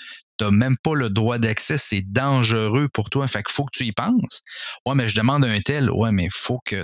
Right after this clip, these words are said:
ton intervenant comprenne qu'il fait partie de ton plan de réponse aux incidents. Ah, ben, c'est vrai. Tout établir, tout comment intervenir dans un environnement industriel, avec qui, quand,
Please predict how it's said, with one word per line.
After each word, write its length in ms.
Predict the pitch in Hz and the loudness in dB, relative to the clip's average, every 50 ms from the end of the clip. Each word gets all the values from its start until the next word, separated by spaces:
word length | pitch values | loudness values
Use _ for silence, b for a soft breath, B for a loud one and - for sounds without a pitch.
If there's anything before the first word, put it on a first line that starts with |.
| - _ | -6 _
ton 340 | - 95 95 95 92 90 90 - - - 98 95 92 95 101 | -4 -4 -2 -2 -4 -6 -6 -8 -10 -12 -12 -8 -4 -4 -2
intervenant 560 | 98 101 - - 104 101 101 104 113 131 131 | -2 -2 -4 -4 -2 0 0 0 0 0 0
comprenne 560 | - 123 107 101 - - 127 127 131 123 117 - B B B B B B B - | -2 0 -2 0 -2 -2 -2 0 0 0 0 -2 B B B B B B B -4
qu'il 140 | - 120 113 | -2 -2 0
fait 300 | - - - 156 185 202 | 0 0 -2 -2 -2 -2
partie 340 | - - 107 98 - - - - | -2 -2 -2 0 -2 -2 -2 -2
de 20 | - 127 | 0 0
ton 140 | 107 104 | 0 2
plan 180 | - - 110 110 | 2 2 4 4
de 60 | 110 | 4
réponse 480 | 101 107 104 - 110 110 110 104 - 110 | 2 2 0 0 2 2 2 2 2 2
aux 120 | 104 98 104 | 2 2 2
incidents. 380 | 104 98 - - - 123 127 - - | 2 2 0 0 -2 -4 -4 -4 -4
Ah, 200 | - 95 98 98 90 90 | -4 -2 -2 -2 -2 -2
ben, 160 | 92 90 90 | -4 -4 -2
c'est 300 | - - - 127 127 117 | -2 -2 -2 0 0 0
vrai. 200 | 101 98 95 107 B B B B B B B B _ | 0 0 -2 -4 B B B B B B B B _
Tout 160 | - 180 196 - - | -6 -6 -4 -2 -2
établir, 840 | 147 117 - 139 120 117 110 113 123 139 156 170 95 87 82 76 65 - - _ | -4 -2 -2 -2 0 2 4 4 4 4 4 2 2 2 0 -2 -4 -8 -10 _
tout 140 | - - 196 - _ _ _ _ _ _ _ _ _ _ _ _ _ | -4 -4 -4 -4 _ _ _ _ _ _ _ _ _ _ _ _ _
comment 300 | - - 139 131 135 139 | -6 -2 0 2 2 2
intervenir 880 | 156 165 160 143 123 - - 139 123 117 120 117 113 117 123 143 147 135 | 2 0 0 0 0 0 0 0 0 0 2 4 4 4 4 2 2 2
dans 240 | 120 117 110 104 113 | 2 2 2 2 2
un 180 | 110 110 113 110 | 2 0 0 2
environnement 340 | 110 113 113 113 113 120 131 | 0 0 0 2 2 2 2
industriel, 840 | 131 131 117 110 107 - - - - - - 202 196 190 - - 196 190 185 - _ _ _ _ _ _ _ _ _ _ _ - | 2 0 0 0 -2 -4 -4 -6 -6 -4 -2 -2 -2 0 0 0 -2 -2 -4 -6 _ _ _ _ _ _ _ _ _ _ _ -4
avec 320 | 120 117 110 107 110 107 - | 0 4 4 4 4 4 0
qui, 280 | - - - 147 147 143 - | -4 -2 0 0 0 0 -2
quand, 280 | - - 127 127 135 | -4 -2 0 0 0